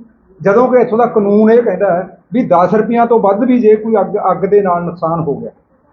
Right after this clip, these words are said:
ਅਸੀਂ ਵਕੀਲਾਂ ਦੀਆਂ ਰਾਇਆਂ ਲੈ ਆਈਆਂ, ਵੀ ਉਹਦੇ ਤੇ ਤੁਰੰਤ ਚਾਰ ਸੌ ਪੈਂਤੀ ਧਾਰਾ ਲਾ ਕੇ ਪਰਚਾ ਦਰਜ ਹੋਣਾ ਚਾਹੀਦਾ ਉਸ ਮਹਿਕਮੇ 'ਤੇ, ਜਿਹਦੀ ਵੀ ਅਣਗਹਿਲੀ ਹੈ। ਹੁਣ ਸਿੱਧੀ ਅਣਗਹਿਲੀ ਬਿਜਲੀ ਬੋਰਡ ਦੀ ਆ ਗਈ, ਕਾਰਪੋਰੇਸ਼ਨ ਦੀ, ਉਹ 'ਤੇ ਪਰਚਾ ਦਰਜ ਕਰਨ ਨੂੰ ਤਿਆਰ ਨਹੀਂ।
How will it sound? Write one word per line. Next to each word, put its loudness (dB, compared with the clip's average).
ਅਸੀਂ 0
ਵਕੀਲਾਂ 2
ਦੀਆਂ 0
ਰਾਇਆਂ 0
ਲੈ 2
ਆਈਆਂ, -4
ਵੀ 2
ਉਹਦੇ 4
ਤੇ -2
ਤੁਰੰਤ -4
ਚਾਰ -2
ਸੌ -4
ਪੈਂਤੀ -6
ਧਾਰਾ 0
ਲਾ -2
ਕੇ -6
ਪਰਚਾ -4
ਦਰਜ -2
ਹੋਣਾ -6
ਚਾਹੀਦਾ -8
ਉਸ -10
ਮਹਿਕਮੇ -8
'ਤੇ, -20
ਜਿਹਦੀ 2
ਵੀ 2
ਅਣਗਹਿਲੀ -4
ਹੈ। -10
ਹੁਣ 2
ਸਿੱਧੀ 2
ਅਣਗਹਿਲੀ 2
ਬਿਜਲੀ 4
ਬੋਰਡ 2
ਦੀ 2
ਆ 4
ਗਈ, -4
ਕਾਰਪੋਰੇਸ਼ਨ -2
ਦੀ, -8
ਉਹ 2
'ਤੇ 0
ਪਰਚਾ -2
ਦਰਜ -2
ਕਰਨ -2
ਨੂੰ -2
ਤਿਆਰ 0
ਨਹੀਂ। -6